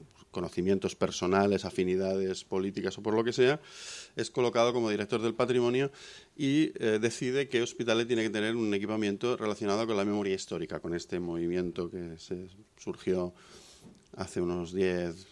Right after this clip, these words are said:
quince años llamado memoria histórica, y entonces se inventan un equipamiento. No seré yo tampoco el que critique que se haga un equipamiento cultural, museográfico de la memoria histórica en la ciudad,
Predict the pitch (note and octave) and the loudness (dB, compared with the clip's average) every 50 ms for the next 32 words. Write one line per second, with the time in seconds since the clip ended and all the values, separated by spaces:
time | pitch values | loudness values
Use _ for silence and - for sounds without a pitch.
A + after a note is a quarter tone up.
0 | - _ - - _ _ - - F#2+ E2+ - G2 F#2 F2+ F2+ F2 F2 E2+ - - | -20 _ -20 -20 _ _ -10 -8 -8 -4 0 0 2 2 2 2 0 -2 -4 -4
1 | - F2+ F2 F#2 F#2 F#2 F#2 F#2 F#2 G2 G#2 G#2+ G#2 - C3+ C#3 C3 D3 C#3 B2 | -4 -2 0 0 0 2 2 2 2 2 0 0 0 0 -2 0 0 0 0 0
2 | A2 A#2+ A#2+ - - - - - - A2 G#2+ G#2 G#2 G#2 A2 A2 A2+ A2 A2 A#2 | 2 0 0 -2 -4 -10 -12 -6 -2 0 0 0 2 2 2 2 0 0 0 2
3 | A#2 A#2+ C3 C3 - - G#2 A2 G#2 G#2 G#2 G2+ G2+ G2 G2 G2+ G2 F#2 G2 F#2+ | 2 2 2 0 -2 -4 -2 0 0 2 2 2 2 2 2 2 0 0 0 2
4 | F#2+ G2+ A2+ A2+ A2 A2 - - - G2+ F#2+ - F#2+ G2 G2 G2 G2 G#2 G#2 G2 | 2 4 4 4 4 2 -2 -4 -2 -4 -4 -4 -4 -2 0 0 2 2 2 2
5 | A2+ G#2 A2 G#2 F#2 G#2+ F#2 - G#2 G2 F#2+ - - A#2 G#2+ - A2+ G2+ G2 F#2+ | 4 4 4 4 4 2 2 2 2 0 0 2 2 2 2 4 4 2 2 2
6 | - - - - - - - G2+ - - G2+ G#2 G#2 G#2+ G2+ G2+ G2+ G2 F#2+ G#2 | -2 -8 -20 -20 -10 -6 -4 -2 2 4 4 4 6 4 4 4 2 2 2 2
7 | F#2 F#2 G#2 G#2 G2+ G#2 F#2 G2 G2 F2+ - F#2+ F#2+ G#2 G#2 G#2 G2+ G2+ G2 - | 2 4 4 4 4 4 4 2 2 2 2 4 6 6 6 6 4 2 0 0
8 | - F#2+ F#2 G2+ G#2 A2 - - - - G2 F#2+ F#2+ - G2+ F#2+ F#2+ F#2+ F#2+ G2 | -2 -2 0 2 2 2 2 0 -2 -2 0 0 0 0 0 0 2 2 2 2
9 | G#2 G#2 G#2 G2+ G2 - - G#2+ G2+ G2+ G2 G#2 G2 F#2+ G2 - A#2+ A2+ A2+ C#3+ | 2 2 2 2 0 0 0 0 0 2 2 2 2 2 2 4 4 4 6 4
10 | F#3 | 2